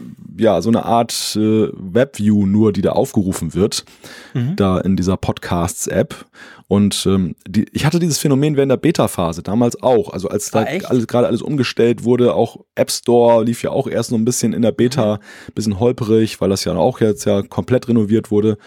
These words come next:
Speaker 1: Und das hat sich dann aber in der Beta-Phase schon gegeben. Man merkte, je näher der Release-Tag kam, die Charts zum Beispiel, die fehlten mir fast bis zuletzt. Ich hatte schon Angst, dass die Charts abgeschafft wurden,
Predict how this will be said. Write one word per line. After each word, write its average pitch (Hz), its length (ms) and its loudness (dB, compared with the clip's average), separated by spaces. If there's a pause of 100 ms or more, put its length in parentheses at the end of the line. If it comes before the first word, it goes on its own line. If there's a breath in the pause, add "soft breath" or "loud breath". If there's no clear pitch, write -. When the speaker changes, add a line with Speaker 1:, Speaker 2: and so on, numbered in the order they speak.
(340 loud breath)
Speaker 1:
Und 110 160 0
das 117 140 0
hat 147 100 0
sich 151 120 -2
dann 139 120 0
aber 131 180 2
in 110 180 -2
der 120 160 2
Beta-Phase 131 640 0
schon 120 180 -4
gegeben. 110 380 2
Man 113 100 4
merkte, 117 320 2
je 113 160 2
näher 117 300 2
der 107 180 0
Release-Tag 120 840 0
kam, 123 340 2 (200 loud breath)
die 117 80 -2
Charts - 440 -2
zum 107 120 2
Beispiel, 85 320 -4
die 82 60 -8
fehlten 170 240 -2
mir 127 80 2
fast 165 220 -2
bis 147 100 -4
zuletzt. 135 380 -2
Ich - 100 -6
hatte 127 140 0
schon 113 160 2
Angst, 107 240 0
dass 117 100 0
die 107 100 -2
Charts 104 280 -2
abgeschafft - 560 -4
wurden, 92 260 0